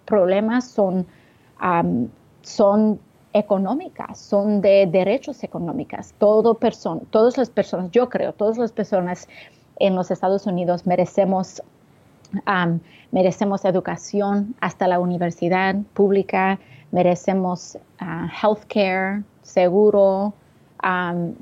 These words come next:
merecemos, ah, merecemos electricidad, merecemos, am, un casa que, casas que, que podemos pagar, que, que son afordables y así,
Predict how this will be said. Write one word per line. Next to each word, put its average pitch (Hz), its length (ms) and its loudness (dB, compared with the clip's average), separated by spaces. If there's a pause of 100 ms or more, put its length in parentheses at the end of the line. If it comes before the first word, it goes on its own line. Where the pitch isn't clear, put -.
(120)
merecemos, 185 1300 0 (460)
ah, - 360 -6 (320)
merecemos 202 680 2 (580)
electricidad, 190 800 0
merecemos, 190 800 -6 (320)
am, 175 320 -4
un 202 140 -4
casa 208 460 -4
que, 185 340 -4 (160)
casas 202 460 -4
que, 180 220 -4 (160)
que 185 120 -2
podemos 190 420 -2
pagar, 190 840 -2
que, 170 240 -2
que 175 180 -2
son - 380 -12
afordables 185 1120 0
y 170 200 -8 (440)
así, 175 340 -4